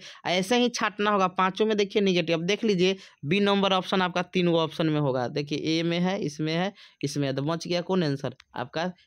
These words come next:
एसीडी हो गया। ऐसे छांटना। आप देखिए, एसीडी कैसे सही है। अब देखिए, आपको पता है ए लिखा हुआ है, इसे यह समानता वर्षा के पश्चात दृष्टिगोचर होता है। इसे भी आपको पता है कि इन धनुष जो होता है, क्या होता है, वर्षा के बाद ही हमको क्या होता है, दिखाई देता है, समझे? वर्षा से पहले ही दिखाई नहीं देगा आपको, वर्षा के बाद ही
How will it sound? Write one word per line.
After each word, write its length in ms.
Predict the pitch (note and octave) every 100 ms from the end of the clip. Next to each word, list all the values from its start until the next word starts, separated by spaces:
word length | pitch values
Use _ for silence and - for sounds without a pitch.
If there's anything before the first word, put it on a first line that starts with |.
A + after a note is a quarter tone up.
| -
एसीडी 460 | D3 D3 D3 C#3 C3+
हो 140 | C3
गया। 140 | B2 C3
ऐसे 220 | D#3+ F#3+
छांटना। 340 | F#3 D#3+ D3+
आप 60 | C#3+
देखिए, 300 | D3+ D3+ E3
एसीडी 320 | E3+ F#3 E3+
कैसे 260 | D#3+ D3 C#3+
सही 260 | A#2+ A2
है। 80 | A2 - - -
अब 60 | D#3
देखिए, 240 | E3+ D#3+
आपको 220 | C#3 D3 F3
पता 240 | F3 F3+
है 100 | F3+
ए 140 | E3+
लिखा 260 | F3+ F3+ G3
हुआ 160 | E3+ D3+
है, 340 | F#3 - _ _ _ _ _ _ - - -
इसे 280 | D#3 F3+ F#3
यह 80 | G#3
समानता 480 | G#3 F#3+ F#3+ F#3 F#3
वर्षा 340 | E3+ E3+ F#3
के 120 | F3+
पश्चात 420 | F#3 E3+ - D#3+ D#3
दृष्टिगोचर 600 | D#3+ D3+ D#3+ D3 D3 C#3
होता 140 | C#3+
है। 80 | D#3+
इसे 180 | D#3 F3+
भी 100 | F3+
आपको 240 | E3+ F3
पता 280 | E3 D#3+ D#3+
है 140 | G3+ - - -
कि 120 | E3
इन 120 | F#3
धनुष 240 | F3+ F3+
जो 140 | D#3+ E3
होता 220 | E3 D#3+
है, 80 | D#3+
क्या 140 | E3
होता 180 | E3 F#3+
है, 80 | F#3
वर्षा 320 | D3+ D3 F3+
के 100 | E3
बाद 280 | D3+ D3 D#3
ही 80 | D#3+
हमको 220 | D3+ D3
क्या 140 | D3
होता 240 | C#3 C#3 F#3
है, 100 | - - -
दिखाई 280 | C#3 D#3+ C#3+
देता 200 | C3+ A#2+
है, 80 | A#2+
समझे? 200 | D#3 D#3+
वर्षा 320 | D3+ D3 F#3
से 100 | E3+
पहले 220 | F3 F3
ही 60 | F3+
दिखाई 280 | F3 G3 G3
नहीं 180 | G#3 F#3+
देगा 200 | D3+ C3
आपको, 240 | C#3+ D3
वर्षा 300 | D3+ D3 F3
के 100 | E3+
बाद 240 | D#3+ D#3
ही 140 | F3+